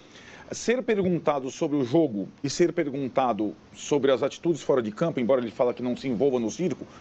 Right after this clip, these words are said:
ele se envolve de cabeça no circo. Como ele mesmo disse em outra entrevista, ele é um ator. Não foi ele que falou, não fui eu. Ele falou. "Eu sou um ator."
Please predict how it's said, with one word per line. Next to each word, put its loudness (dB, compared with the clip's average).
ele 0
se 0
envolve 2
de 2
cabeça 0
no -2
circo. -6
Como 0
ele 4
mesmo 0
disse -4
em 0
outra -4
entrevista, -2
ele 2
é -2
um 0
ator. 0
Não -10
foi 0
ele -2
que -6
falou, 0
não -4
fui -2
eu. -2
Ele 0
falou. -8
"Eu 2
sou 0
um 2
ator." -2